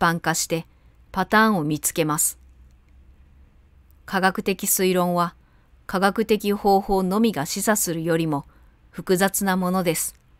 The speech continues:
私たちは本質的に必ずしも科学的ではない問題を解決するために、科学的方法を適用することができることにも注意しておいてください。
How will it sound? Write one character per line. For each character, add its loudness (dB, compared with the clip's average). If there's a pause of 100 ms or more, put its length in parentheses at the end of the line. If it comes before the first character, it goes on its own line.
(1160)
私 0
た -2
ち -6
は -6 (480)
本 -2
質 -4
的 -2
に -2 (100)
必 -4 (240)
ず -2
し 0
も -2
科 -8
学 0
的 -2
で 4
は 2
な 2
い 0
問 -2
題 0
を -2
解 -2
決 -6
す -4
る -6
た -2
め -2
に、 -6 (580)
科 -4
学 0
的 -2
方 4
法 2
を 0
適 -6
用 2
す -4
る -2
こ -4
と 0
が 0
で -6
き -2
る 2
こ -10
と -2
に 0
も -4
注 0
意 0
し -6
て -2
お 2
い -2
て -8
く -12
だ -6
さ -4
い。 -10